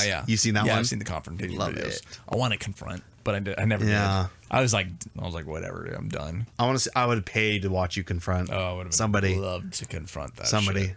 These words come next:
Speaker 2: I, I want something good though, like someone that fucked you over, and you go out there and you
Speaker 1: Mm-hmm.
Speaker 2: cause a stop. You're all you're thinking about is the stand, dude. That's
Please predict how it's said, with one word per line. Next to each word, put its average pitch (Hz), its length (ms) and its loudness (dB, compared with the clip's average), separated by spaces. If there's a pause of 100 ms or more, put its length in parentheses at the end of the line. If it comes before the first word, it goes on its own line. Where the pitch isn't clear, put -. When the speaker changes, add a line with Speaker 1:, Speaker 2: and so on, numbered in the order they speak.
(160)
Speaker 2:
I, 113 120 4
I 123 160 2
want 117 200 2
something 104 320 0
good 95 240 4
though, 92 320 -4 (680)
like 101 100 0
someone 113 360 4
that 98 100 -4
fucked 104 320 -2
you 101 120 2
over, 98 360 2 (1600)
and 104 100 -2
you 98 60 0
go 98 120 2
out 95 160 2
there 98 220 4
and 95 100 2
you 92 100 0
Speaker 1:
Mm-hmm. 92 100 -4
Speaker 2:
cause 95 280 2
a 90 60 -2 (200)
stop. 139 480 4
You're 117 180 4 (120)
all 127 180 6
you're 151 100 4
thinking 156 200 2
about 147 180 4
is 123 80 0
the 117 60 2
stand, 107 460 2
dude. 95 320 0 (1400)
That's 110 140 2